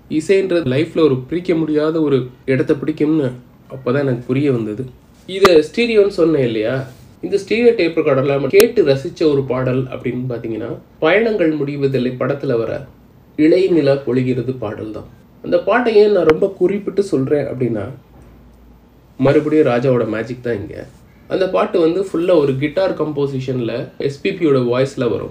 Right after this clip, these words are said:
அந்த பாட்டு முதல் சரணம் தூங்குறதுக்கு முன்னாடி ஒரு கிட்டார் மியூசிக் வரும். அந்த கிட்டார் மியூசிக்கை வந்து கூர்ந்து கேட்டிங்கன்னா,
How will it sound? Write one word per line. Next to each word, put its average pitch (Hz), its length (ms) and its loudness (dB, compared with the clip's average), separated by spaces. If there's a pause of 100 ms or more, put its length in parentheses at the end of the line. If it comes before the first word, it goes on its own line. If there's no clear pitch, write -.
(140)
அந்த 175 220 2
பாட்டு 170 640 0
முதல் 170 400 0
சரணம் 143 320 -2 (120)
தூங்குறதுக்கு 175 500 0
முன்னாடி 131 440 -4 (140)
ஒரு 151 360 0 (100)
கிட்டார் 151 380 2
மியூசிக் 127 320 -4
வரும். - 220 -10 (240)
அந்த 165 220 -2
கிட்டார் 165 320 0
மியூசிக்கை 175 400 -2
வந்து 139 240 -4
கூர்ந்து 175 340 -4
கேட்டிங்கன்னா, 131 640 -4